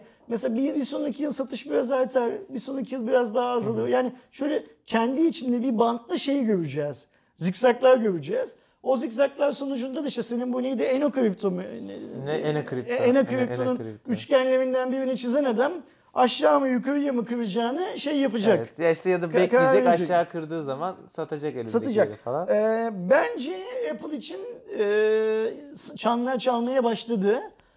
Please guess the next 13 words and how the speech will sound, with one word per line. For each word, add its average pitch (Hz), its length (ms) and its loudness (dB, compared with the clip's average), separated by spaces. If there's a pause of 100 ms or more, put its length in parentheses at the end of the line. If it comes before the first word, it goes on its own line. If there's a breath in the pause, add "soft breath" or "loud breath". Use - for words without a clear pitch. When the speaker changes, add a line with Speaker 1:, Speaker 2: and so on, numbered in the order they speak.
(140 soft breath)
Speaker 1:
Samsung 240 520 0
için 240 240 -8
zaten 214 420 -4
yani 180 220 -8
ben 190 140 -6
iki 214 240 -6
yıldan 175 300 0
beri, 156 80 -4
üç 180 220 -4
yıldan 170 300 -4
beri 165 140 -2
falan 175 260 -6
söylüyorum. 147 540 -4